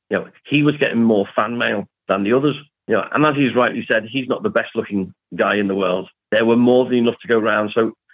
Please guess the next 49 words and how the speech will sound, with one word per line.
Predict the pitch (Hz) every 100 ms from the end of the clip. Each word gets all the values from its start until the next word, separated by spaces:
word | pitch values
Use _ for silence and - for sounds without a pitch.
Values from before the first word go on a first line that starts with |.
| -
yes, | 131 123 - -
Pete | 127 98
was | 101 85
very, | 113 110 107
very | 98 98
popular. | 101 95 98 92 - -
Girls | 113 120 -
would | 104 -
sleep | 110 107
out | 104
in | 101
the |
garden | 98 101 107 107 104 _ -
waiting | 101 101
to | 92 -
see | 98
him. | 95 90 _ -
There | 107
were | 98 - _
protests | - 131 131 127 123 - - _ -
after | 101 101 104 90 - _ -
they | 101
got | 101 95
rid | 104
of | 95
Pete | - 95
from | - 92
the |
Beatles. | 90 98 98 95 - _ _ 92
Um, | 92 92 113 - _
not | - -
just, | 160 185 -
not | 139 147
just | 143 -
from | 160
the | 147
girls, | 110 92 - -
but | 87 - -
especially | 95 - 127 - 104
from | 98
the | 101
girls, | 92 92 95
yeah, | 95 - -
'cause | 95
they | 107
absolutely | 107 - - 98 98
loved | 107 104
him. | 98 - -
But | 110 -